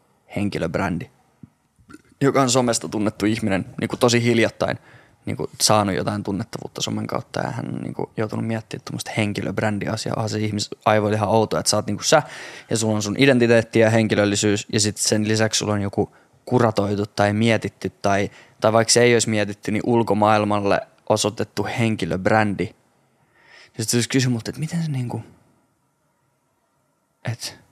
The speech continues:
jotenkin just oli, että miten sä handlaat sen. Ja sit mä olin silleen, että, että ei se ero, niinku, mistään. Et ei me kukaan olla täysin, tai, niinku,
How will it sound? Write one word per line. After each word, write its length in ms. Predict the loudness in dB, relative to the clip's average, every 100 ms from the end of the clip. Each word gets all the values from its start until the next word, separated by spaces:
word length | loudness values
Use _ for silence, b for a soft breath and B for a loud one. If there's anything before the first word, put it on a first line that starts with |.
| _ _
jotenkin 320 | 4 6 4
just 220 | 2 2
oli, 100 | 2
että 100 | 4
miten 200 | 4 4
sä 120 | 4 4
handlaat 460 | 2 0 -2 -4
sen. 160 | -8 -10
Ja 60 |
sit 100 | -8
mä 60 | -6
olin 160 | -6 -6
silleen, 200 | -6 -8
että, 120 | -10 B B B B -6
että 160 | -6 _
ei 160 | 0 2
se 160 | 0 -2 _ _ _ _ _ _ _ _ _ _
ero, 600 | 4 6 6 4 2 -10 _ _ _ _ _ _ _ _ _ _ _ _
niinku, 220 | -4 0
mistään. 920 | 2 4 6 6 4 2 -2 -2 -8 -14 _ _ _ _ _ _ _ _ _ _ _ _ -2
Et 140 | 2 4
ei 80 |
me 120 | 4 4
kukaan 500 | 2 4 4 4 4
olla 400 | 4 4 0 -2 -8 _ _ _ _ _ _ _ _ _ _
täysin, 400 | 0 0 0 -6 -4 0
tai, 120 | 2
niinku, 300 | 4 2